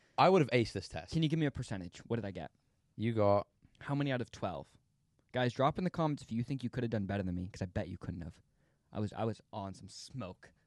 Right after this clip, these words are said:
Speaker 2: What do you think? How many did I get? I feel like I only got, like, three wrong.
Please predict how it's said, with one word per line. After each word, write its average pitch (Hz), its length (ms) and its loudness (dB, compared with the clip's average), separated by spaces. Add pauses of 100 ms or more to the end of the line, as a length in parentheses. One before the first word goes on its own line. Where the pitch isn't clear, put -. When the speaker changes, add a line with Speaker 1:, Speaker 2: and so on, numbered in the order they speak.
(360)
Speaker 2:
What 110 80 -8
do 110 40 -8
you 101 60 -14
think? 92 300 -12 (1160)
How 127 100 -2
many 120 140 2
did 110 160 -4
I 104 60 -4
get? 98 200 -6
I 113 40 -8
feel 185 140 -2
like 196 120 -8
I - 20 -6
only 190 100 -2
got, 170 100 -6
like, 143 180 -8
three 135 180 -4
wrong. 101 380 -6